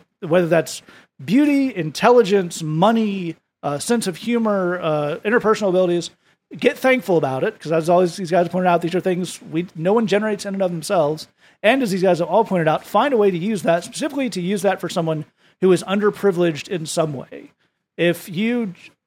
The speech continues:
part of the reason you, you, you like your look, so you focus on learning how to do makeup, um, there is a battered women's shelter or an L G B T youth center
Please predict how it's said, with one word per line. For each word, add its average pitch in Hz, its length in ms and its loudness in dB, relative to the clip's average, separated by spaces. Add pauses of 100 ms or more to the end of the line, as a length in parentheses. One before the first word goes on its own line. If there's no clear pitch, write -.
part 226 220 4
of 202 400 0
the 175 240 0
reason 185 340 0
you, 190 220 -4
you, 185 240 -8
you 220 240 -2
like 226 200 4
your 202 100 2
look, 208 220 0
so - 120 -4
you 185 140 -4
focus 196 300 -2
on 170 140 0
learning 180 220 0
how 165 120 2
to 165 60 0
do 160 140 2
makeup, 180 560 -2 (420)
um, 165 300 2
there 190 260 4
is 165 320 -2
a 156 200 -6
battered 196 320 4
women's 262 280 0
shelter 233 480 2
or 160 360 2
an 143 240 -6
L 202 180 0
G 190 100 0
B 196 140 -2
T 214 300 -4
youth 190 280 -2
center 208 480 -2